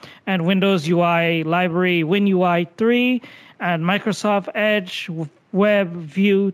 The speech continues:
two. Woo, what a mouthful. And then they also <laughs> announced how it, it's able to modernize Windows ten. There is an interesting quote in the Build Book of News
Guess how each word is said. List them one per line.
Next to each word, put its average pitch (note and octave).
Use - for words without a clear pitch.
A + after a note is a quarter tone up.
two. E3
Woo, A#3
what G#3
a F#3
mouthful. D#3+
And E3+
then F#3
they A3
also B3+
<laughs> A#3+
announced G#3+
how G3+
it, F#3
it's F#3+
able G3+
to F#3+
modernize E3
Windows F3
ten. F3+
There F3+
is F3+
an G3+
interesting A#3
quote G#3
in F3+
the E3
Build F3
Book F3
of D#3+
News E3+